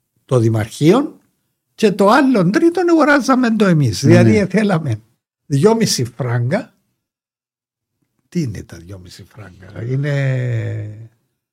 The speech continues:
Speaker 1: πάση περιπτώσει,
Speaker 2: Πρέπει να ήταν πολλά χαμηλό ποσό,
Speaker 1: Πολύ
Speaker 2: ενώ σε
Speaker 1: χαμηλό ποσό.
Speaker 2: αξία.
Speaker 1: Δέκα ευρώ.
Speaker 2: Ναι. Ναι, ναι,
Speaker 1: Και
Speaker 2: ναι.
Speaker 1: τρώμε μεσημέρι.
Speaker 2: Μάλιστα.
Speaker 1: Και βράδυ.
Speaker 2: Ναι. Πού εμένετε, σε αυτά του πανεπιστημίου
Speaker 1: Τον,
Speaker 2: ή
Speaker 1: ε, πρώτο χρόνο, επειδή είμαστε τρεις, ενοικιάσαμε ένα διαμέρισμα.
Speaker 2: Μμ.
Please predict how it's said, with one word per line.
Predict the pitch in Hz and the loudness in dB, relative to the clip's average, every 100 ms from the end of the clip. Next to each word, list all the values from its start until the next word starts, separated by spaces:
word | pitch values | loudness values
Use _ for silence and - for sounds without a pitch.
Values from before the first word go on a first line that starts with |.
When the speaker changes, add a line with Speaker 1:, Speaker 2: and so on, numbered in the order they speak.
| _ _ _ _ - | _ _ _ _ -4
Speaker 1:
πάση | 285 - | -2 0
περιπτώσει, | 156 120 - | 0 0 0
Speaker 2:
Πρέπει | 131 | 2
να | 214 | 4
ήταν | 196 | 4
πολλά | 175 160 147 | 4 4 2
χαμηλό | 131 110 95 90 | 2 2 2 -2
ποσό, | 87 - 92 90 87 | -6 -10 -14 -18 -6
Speaker 1:
Πολύ | 101 117 | -2 -2
Speaker 2:
ενώ | - | -2
σε | - | -4
Speaker 1:
χαμηλό | 92 | -6
ποσό. | 113 92 | -8 -8
Speaker 2:
αξία. | - - 120 | -6 -6 0
Speaker 1:
Δέκα | 185 208 196 | 0 0 0
ευρώ. | 143 156 147 113 | 0 0 0 2
Speaker 2:
Ναι. | 110 107 95 95 _ _ _ _ _ | 2 2 0 -6 _ _ _ _ _
Ναι, | 104 98 | -6 -6
ναι, | 92 | -6
Speaker 1:
Και | 92 | -4
Speaker 2:
ναι. | 339 | 0
Speaker 1:
τρώμε | 339 370 339 | 2 2 2
μεσημέρι. | 311 277 226 120 - _ _ - | 2 -2 -4 -8 -10 _ _ -20
Speaker 2:
Μάλιστα. | 120 98 90 262 | -10 -6 -2 0
Speaker 1:
Και | 330 | 2
βράδυ. | 302 - _ - | 0 -2 _ -6
Speaker 2:
Ναι. | 107 104 95 104 - _ - - | -2 0 -2 -6 -12 _ -16 0
Πού | 180 | 4
εμένετε, | 143 117 104 101 | 6 4 2 0
σε | - 107 104 98 92 95 92 90 | -2 -2 -4 -4 -4 -6 -6 -10
αυτά | 87 _ 107 | -14 _ -6
του | 101 | -4
πανεπιστημίου | 107 107 107 - 92 175 | -2 0 -2 -4 0 2
Speaker 1:
Τον, | 156 151 | 4 4
Speaker 2:
ή | 147 | 4
Speaker 1:
ε, | 143 135 127 120 | 2 2 0 0
πρώτο | 131 160 190 190 | 0 2 2 0
χρόνο, | - - 120 110 104 131 185 | -2 -4 -4 -2 -2 -2 0
επειδή | 151 135 131 | -2 -2 0
είμαστε | 175 170 - 139 | 0 0 -4 -4
τρεις, | 107 104 127 180 208 | -4 -2 -2 -2 -4
ενοικιάσαμε | 196 180 170 165 165 | -4 -2 -4 -2 -4
ένα | 151 147 | -2 -4
διαμέρισμα. | 131 131 117 101 147 104 85 | -2 -2 -2 -2 -2 -2 -2
Speaker 2:
Μμ. | - | -10